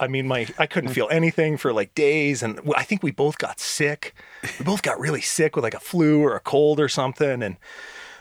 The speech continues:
I remember we were, we had this big wall tent,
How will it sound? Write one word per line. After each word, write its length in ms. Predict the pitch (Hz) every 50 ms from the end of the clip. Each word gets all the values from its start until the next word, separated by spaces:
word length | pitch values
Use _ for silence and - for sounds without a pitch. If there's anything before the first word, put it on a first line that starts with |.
| - _ -
I 60 | 143
remember 340 | 143 135 143 147 151 147 139
we 140 | 135 135 135
were, 80 | 127 -
we 80 | 135
had 140 | 131 139 127
this 160 | 120 - -
big 260 | - _ 143 139 127 113
wall 320 | 98 98 98 101 104 110
tent, 420 | - - - 104 98 101 92 -